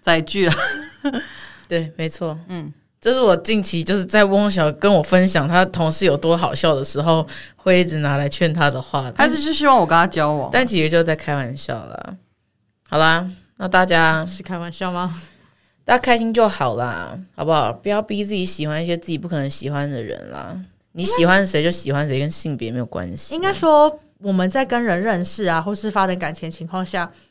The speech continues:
Speaker 3: 嗯，大家不用先把性别这件事情放那么前面嘛。就是你决定要不要喜欢他或什么，应该不是先以性别为
Speaker 2: 哦，可是我觉得这个东西就是每个人的第一步判断标准是什么。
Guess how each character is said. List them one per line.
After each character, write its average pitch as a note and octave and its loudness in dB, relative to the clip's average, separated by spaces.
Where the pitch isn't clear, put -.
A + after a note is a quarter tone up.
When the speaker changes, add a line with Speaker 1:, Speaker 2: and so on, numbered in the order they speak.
Speaker 3:
嗯， F#3+ -6
大 B3+ 0
家 C4 4
不 B3+ -4
用 G#3 0
先 G#3 -2
把 E3+ -2
性 F#3 -4
别 E3 -6
这 D#3+ -8
件 F3+ -4
事 F3 -14
情 F3+ -6
放 E3+ -6
那 E3 -6
么 D#3+ -8
前 F3 -10
面 D3 -10
嘛。 - -12
就 C4+ -4
是 B3+ -2
你 F#3+ -2
决 G3 -2
定 A#3+ -2
要 B3 0
不 G#3+ 0
要 G#3 -2
喜 G#3 -6
欢 E3+ -4
他 F3+ -6
或 F#3+ -2
什 F#3 -8
么， D3+ -12
应 F#3 -6
该 G3 0
不 A3 -8
是 A#3+ -6
先 A3+ -2
以 E3+ -4
性 E3+ -6
别 D#3+ -6
为 D3+ -8
Speaker 2:
哦， A3 -4
可 A#3+ -2
是 C#4 -2
我 A#3 4
觉 E3+ 0
得 D#3 0
这 G3+ -2
个 G3 4
东 E3+ 2
西 E3+ -6
就 F3+ 0
是 F3+ 0
每 D#3 -4
个 B2+ -8
人 B2+ -6
的 C#3 -2
第 G#3+ 2
一 G#3+ 4
步 G#3 0
判 F#3+ 0
断 D#3+ -4
标 D3 -2
准 B2+ -8
是 D3 -12
什 - -14
么。 - -20